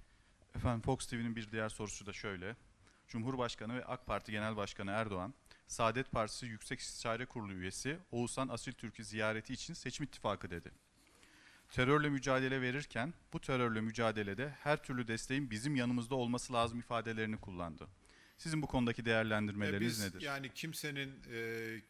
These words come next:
Speaker 2: kimin kimle görüştüğüne karışmayız. Bu konuyla ilgili yorum yapmayız ama bizim bildiğimiz bir şey var. Her türlü istişarede bir hayır vardır.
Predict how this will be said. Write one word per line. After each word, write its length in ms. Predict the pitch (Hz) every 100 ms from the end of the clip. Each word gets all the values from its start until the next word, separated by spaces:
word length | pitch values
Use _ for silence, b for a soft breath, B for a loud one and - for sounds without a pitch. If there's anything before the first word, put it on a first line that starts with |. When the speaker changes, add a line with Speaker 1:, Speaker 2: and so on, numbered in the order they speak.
| _
Speaker 2:
kimin 280 | - 151 139
kimle 320 | - 139 123
görüştüğüne 600 | 107 120 113 - 127 190
karışmayız. 920 | - 180 - - 165 113 - - - -
Bu 80 | -
konuyla 380 | 123 120 120 117
ilgili 300 | 110 117 117
yorum 280 | 110 113
yapmayız 440 | 120 110 - 139 147
ama 240 | 143 120
bizim 220 | 110 131
bildiğimiz 440 | 120 107 113 110 104
bir 60 |
şey 220 | - 120 107
var. 240 | 160 - B B B B B B
Her 340 | - 190 160 -
türlü 240 | 131 127
istişarede 800 | 123 - 120 - 117 117 131 156
bir 120 | 160
hayır 280 | - 123 127
vardır. 560 | 120 95 82 - -